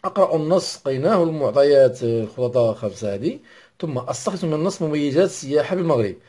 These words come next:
إذا مميزات تشهد تنوع، تنوع سواء في المناطق، نعم، تنوع، نقاد الورقة. إذا، آه، المميزات ديالها هو كتميز باش؟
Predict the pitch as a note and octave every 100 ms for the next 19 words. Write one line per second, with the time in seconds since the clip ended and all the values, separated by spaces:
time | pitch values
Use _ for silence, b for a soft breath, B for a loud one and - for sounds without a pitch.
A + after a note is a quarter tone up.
0 | b b b - D3+ F#3 F3 C#3+ D#3+ F3
1 | E3+ E3 D#3 G#3+ A3+ F#3+ - E3 E3+ F#3+
2 | F3 G3 F#3+ F3 E3 - - B B B
3 | B B B - E3+ F3+ F#3 E3+ C3+ F3
4 | F3 - D3 A2 - - - - - -
5 | - - - E3+ D3+ - D#3 C#3 C3+ C3
6 | A#2+ E3 B3 - B2+ A#2+ G#2 G3 - -
7 | - B2 A#2+ C#3+ A#2+ C#3 A2 - - -
8 | - - - B2 A#2+ A2+ - C3 A#2+ C3
9 | C#3 C3 A#2+ A2 A#2+ F#3+ b b b _
10 | - C#3 F3 E3+ D#3 D3+ D3 C#3+ D3 D3+
11 | C#3 C3 B2+ C3 C3 E3 D#3 C3+ G3+ C4
12 | b b b b _ D#3+ - D#3+ D3+ D#3+
13 | C3 G#3+ A#3+ -